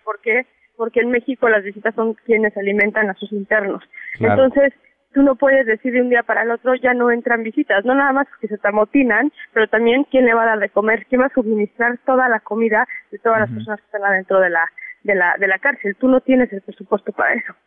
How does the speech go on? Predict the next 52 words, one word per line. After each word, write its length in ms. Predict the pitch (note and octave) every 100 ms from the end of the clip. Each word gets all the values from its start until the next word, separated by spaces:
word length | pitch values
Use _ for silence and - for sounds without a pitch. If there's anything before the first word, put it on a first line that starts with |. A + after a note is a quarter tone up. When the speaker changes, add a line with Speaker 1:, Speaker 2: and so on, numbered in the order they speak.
| _ _ _ _ _ _
Speaker 2:
Híjole. 360 | C#3+ - - -
Speaker 1:
Entonces, 460 | A#3+ A#3+ A3 C4 B3+
Speaker 2:
Qué, 140 | B3
Speaker 1:
es, 100 | A#3 -
Speaker 2:
qué 80 |
Speaker 1:
es 60 | -
Speaker 2:
panorama, 460 | F4 D#4+ E4 D4 -
Speaker 1:
un 40 |
tema 200 | D4+ D4
Speaker 2:
¿eh? 40 | -
Speaker 1:
como 220 | A#3+ G#3+
muy 200 | A#3+ B3
complicado. 840 | D4 C4+ G#3+ G#3 A#3+ A3 G#3+ D4 - -
Speaker 2:
Sí, 200 | - C#3
Speaker 1:
Hay 60 |
Speaker 2:
pero 120 | D3 F#3
Speaker 1:
que 60 |
Speaker 2:
tampoco 180 | F#3+ -
Speaker 1:
estar 60 | C4+
a 20 |
Speaker 2:
hay 20 |
Speaker 1:
la 40 | A#3+
Speaker 2:
que 60 | F#3
Speaker 1:
espera. 60 | -
Speaker 2:
descubrir 260 | D#3 D#3+ G3
el 120 | G3+
hilo 200 | G3 F#3
negro, 340 | F3+ A#3 G#3 E3
vaya, 240 | F3+ E3
hay 80 | E3
que 140 | G3+
seguir 240 | D3+ C3+ E3
lo 80 |
que 100 | D#3
ya 100 | C3
se 60 | C3
está 120 | B2+ B2+
haciendo 180 | C3
en 80 | B2
otros 220 | B2 A#2+
países, 400 | - A2+ D#3+ C3
por 80 | -
Speaker 1:
En 60 | A#3+
Speaker 2:
ejemplo. 100 | B3
Speaker 1:
California 460 | B3 A#3 D4 F#4 E4+
hace 320 | D#4+ E4 D#4
unas 280 | D4+ D4+ D4 -
par 140 | C#4
de 100 | D4
semanas 480 | B3+ A3+ A#3 C4 D4
se 100 | B3+
preliberaron 800 | B3 A3+ A3 G#3+ A3 A#3 C4